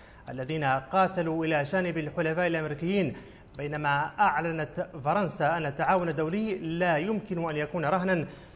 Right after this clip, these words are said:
لنوبات غضب أو انتقادات. انتهت في مدينة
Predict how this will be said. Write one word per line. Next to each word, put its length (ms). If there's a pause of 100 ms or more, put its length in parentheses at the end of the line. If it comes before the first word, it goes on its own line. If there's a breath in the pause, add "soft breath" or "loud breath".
(140 loud breath)
لنوبات 520 (240)
غضب 680 (560)
أو 140
انتقادات. 760 (2750 loud breath)
انتهت 460 (280)
في 220
مدينة 760